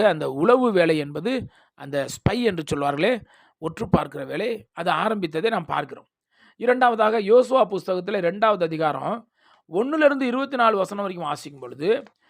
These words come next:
அங்கே யோசுவாவும் கூட மோசேயை பின்பற்றி இப்படிப்பட்டதான ஒரு, அஹ், உளவு வேலையை, ஒரு ஒற்று பார்க்கிற வேலையை செய்கிறதை நாம் பார்க்கிறோம்.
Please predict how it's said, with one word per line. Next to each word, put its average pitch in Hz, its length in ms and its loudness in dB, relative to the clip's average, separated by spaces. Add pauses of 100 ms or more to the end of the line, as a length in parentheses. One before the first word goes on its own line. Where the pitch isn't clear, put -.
(240)
அங்கே 247 300 0 (800)
யோசுவாவும் 254 840 4
கூட 196 260 4
மோசேயை 240 600 0
பின்பற்றி 175 600 -8 (840)
இப்படிப்பட்டதான 262 760 2
ஒரு, 220 220 8 (680)
அஹ், 175 300 2
உளவு 247 340 4
வேலையை, 190 420 2
ஒரு 196 220 0
ஒற்று 190 280 -4
பார்க்கிற 180 360 -2
வேலையை 160 360 -2 (400)
செய்கிறதை 240 420 2
நாம் 220 140 0
பார்க்கிறோம். 165 480 -2